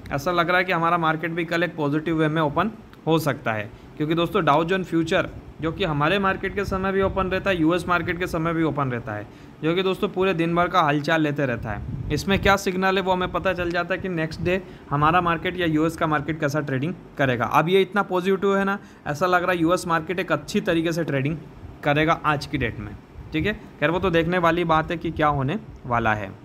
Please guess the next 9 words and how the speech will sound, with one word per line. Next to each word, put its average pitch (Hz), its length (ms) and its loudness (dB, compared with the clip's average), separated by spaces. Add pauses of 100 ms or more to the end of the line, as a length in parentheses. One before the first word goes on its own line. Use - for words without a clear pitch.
(1300)
उसके 170 280 4
साथ 196 240 4
ही 202 60 0
दोस्तों 185 360 -4 (460)
जो 147 160 0
हमारे 156 300 4
foreign 160 380 2
investor 165 520 0
है 160 80 -2